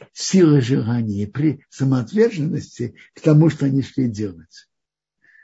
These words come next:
Соответственно, этому <laughs> и, и, и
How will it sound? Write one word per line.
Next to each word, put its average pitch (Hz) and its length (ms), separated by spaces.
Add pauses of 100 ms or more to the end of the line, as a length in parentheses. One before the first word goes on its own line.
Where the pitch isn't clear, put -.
(140)
Соответственно, 202 720
этому 143 640 (440)
<laughs> - 200 (400)
и, 131 220 (400)
и, - 220 (240)
и 151 60